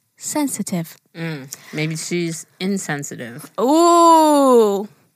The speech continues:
Speaker 1: My older sister and I have decided to slowly cut ties with her as we've never had a close relationship with her to begin with, and it's so toxic and draining talking to her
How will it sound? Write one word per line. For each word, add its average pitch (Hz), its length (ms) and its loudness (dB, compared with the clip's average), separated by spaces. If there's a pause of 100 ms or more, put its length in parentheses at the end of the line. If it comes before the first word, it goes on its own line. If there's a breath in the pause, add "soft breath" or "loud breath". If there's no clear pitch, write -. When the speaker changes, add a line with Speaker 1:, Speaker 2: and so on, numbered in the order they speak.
(300)
Speaker 1:
My 247 160 4
older 320 320 2
sister 233 400 -2
and 214 120 0
I 202 140 0
have 208 120 -2
decided 254 360 0
to 302 80 -6
slowly 220 300 -4
cut 220 180 -6
ties 214 260 -2
with 220 140 -6
her 202 240 -2
as 214 220 -2
we've 226 160 -4
never 233 320 0
had 220 320 0
a - 80 -6
close 208 280 -6
relationship 269 400 -2
with 294 120 -4
her 285 160 -2
to - 120 -8
begin 226 360 0
with, 202 240 -2
and 220 100 0
it's 226 140 -6
so 196 640 2
toxic 240 560 -2
and 277 120 -2
draining 180 440 -2
talking 285 400 -2
to 233 100 -4
her 196 240 0